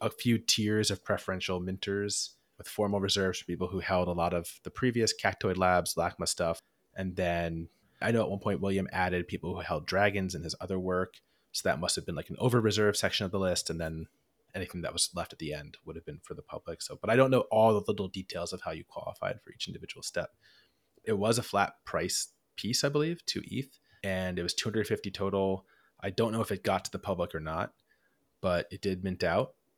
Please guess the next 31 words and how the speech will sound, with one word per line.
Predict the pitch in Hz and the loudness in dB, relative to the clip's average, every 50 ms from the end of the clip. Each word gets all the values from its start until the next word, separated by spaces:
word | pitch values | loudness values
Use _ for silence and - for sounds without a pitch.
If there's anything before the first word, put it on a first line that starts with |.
| _ - | _ -6
and | 92 92 92 92 92 92 92 95 92 92 - - - - _ _ _ - | -4 -2 0 0 0 0 0 -2 -2 -2 -2 -4 -4 -6 _ _ _ -8
people | - 98 95 - 104 104 101 | -6 -4 0 2 2 2 2
have | 98 98 92 90 92 | 2 2 0 2 2
been | 104 98 98 95 95 92 92 | 2 2 2 2 -2 -2 -2
talking | - - 90 - - 101 | 0 0 0 0 0 2
about | 101 101 | 2 4
it | 101 104 | 4 2
all | - - 104 | 2 2 0
over | 107 101 | 0 0
the | 104 107 | -2 -2
place. | - 113 107 107 - | 0 2 4 4 2
William's | 95 92 90 - 127 165 185 156 | 2 2 4 6 8 8 8 6
been | - 135 113 | 6 6 6
all | 98 95 76 - - _ - | 6 6 4 0 -4 _ -6
over | 90 90 | -4 -4
the | 80 - | -4 -4
place | - 90 80 - | -2 -2 -2 -2
talking | - - - - - 82 | -2 -4 -6 -6 -6 -6
about | 78 76 76 80 | -6 -4 -4 -4
it. | 85 - | -6 -6
He's | 95 87 - | -8 -8 -6
been | - 98 95 | -4 -2 -2
on | 95 92 92 92 90 92 - _ _ _ _ _ | -2 -2 -2 -4 -6 -8 -12 _ _ _ _ _
Collector's | - 104 95 - - 110 - - | 0 0 0 2 2 0 0 2
Corner | - 113 107 104 101 101 101 101 101 - _ _ | 2 2 2 4 4 4 2 0 0 -4 _ _
for | - - 92 | -4 0 2
a | 92 | 2
Spaces | - - - 98 95 92 - - 98 95 95 - | 2 2 2 2 2 2 2 2 2 0 0 0
with | 92 92 87 - | -2 -4 -4 -2
Lady | 95 92 90 92 | -4 -4 -4 -2
Cactoid | - - 95 92 - - - 101 90 90 92 90 | -2 -2 -2 -2 -2 -6 -4 -2 -2 -2 -2 -4